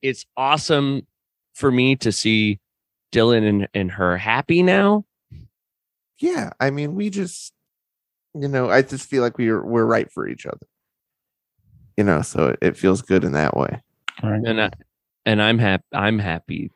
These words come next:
Speaker 1: about that. I'm happy that, like, I was part of two people coming together,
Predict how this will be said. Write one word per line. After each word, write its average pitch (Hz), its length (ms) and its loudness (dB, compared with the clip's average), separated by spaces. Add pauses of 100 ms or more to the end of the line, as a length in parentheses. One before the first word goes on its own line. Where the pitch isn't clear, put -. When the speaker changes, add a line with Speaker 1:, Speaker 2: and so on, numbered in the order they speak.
(220)
Speaker 1:
about 82 320 -4
that. 90 220 -4
I'm 101 120 -2
happy 98 360 -2
that, 98 180 -2
like, 90 340 -2
I 107 260 0
was 107 200 0
part 107 360 0
of 92 220 -2 (640)
two 120 140 2
people 104 720 2 (220)
coming 104 280 0
together, 90 680 -2